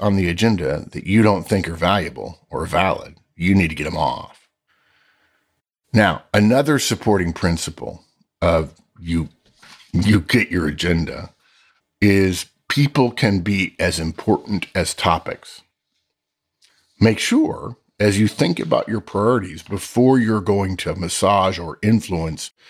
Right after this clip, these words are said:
an agenda, a draft agenda, hopefully, that one of your directs has sent in, um, that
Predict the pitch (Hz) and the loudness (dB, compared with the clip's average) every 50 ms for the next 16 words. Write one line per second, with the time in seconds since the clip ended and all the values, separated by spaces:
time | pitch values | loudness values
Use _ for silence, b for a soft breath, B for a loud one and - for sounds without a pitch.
0 | b b b b b b 98 101 95 92 80 - 104 107 107 104 95 85 80 78 | b b b b b b 2 2 2 2 2 2 2 4 4 2 2 0 -2 -4
1 | 78 92 104 - - _ - - 85 - 87 90 90 92 90 90 - - - - | -2 -4 -4 -6 -10 _ -16 -14 -8 -4 -2 0 2 2 0 0 -2 -6 -10 -14
2 | 73 69 - 67 67 67 - - 90 87 78 - 80 73 - - - 78 78 82 | -14 -14 -14 -16 -16 -18 -20 -20 -20 -20 -12 -8 -8 -8 -8 -8 -6 -4 -2 -2
3 | 80 85 - - 85 87 82 82 80 78 73 78 78 78 78 73 - - - - | 0 -2 -2 -2 -2 -2 -2 -2 -2 -4 -6 -4 -2 -2 -2 -2 -4 -8 -16 -14
4 | - - - - 64 73 78 80 101 101 - - - 120 113 _ b b b b | -10 -10 -6 -6 -4 -2 -2 -2 -2 -2 -4 -6 -10 -10 -12 _ b b b b
5 | b b b b b b b b b b b - 98 95 98 98 98 92 92 90 | b b b b b b b b b b b 0 2 2 4 4 4 2 2 0
6 | 90 - _ _ _ _ _ _ _ _ _ _ _ - 95 98 95 95 98 95 | -2 -6 _ _ _ _ _ _ _ _ _ _ _ -6 0 2 2 4 4 2
7 | 92 - - _ | 0 -2 -4 _